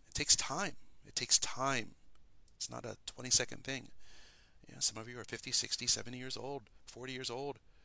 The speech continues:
fifty years old. It takes time. A-, and now you're ready, right? Because he's been working on you, right? He made you ready. I just read John fifteen to you. Christ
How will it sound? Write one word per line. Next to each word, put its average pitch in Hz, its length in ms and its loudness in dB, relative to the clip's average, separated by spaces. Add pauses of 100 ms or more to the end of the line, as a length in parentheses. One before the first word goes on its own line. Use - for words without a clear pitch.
(200)
fifty - 240 -8
years 131 200 -4
old. 139 320 -6 (220)
It - 40 -8
takes - 160 4
time. 131 480 -2 (960)
A-, - 160 -10
and 107 60 -10
now 107 120 -2
you're 147 160 -6
ready, 170 260 -6 (480)
right? 131 140 -12
Because - 220 -10
he's 120 140 -6
been 143 160 -8
working 143 340 -10
on - 120 -16
you, - 80 -18 (440)
right? 175 140 -16 (280)
He 120 200 -4
made 120 400 0
you 98 200 -12
ready. - 260 -16 (300)
I - 40 -12
just - 180 0
read 117 140 -10
John 117 160 -2
fifteen 135 380 -8
to - 80 -8
you. 113 160 -12 (840)
Christ - 480 8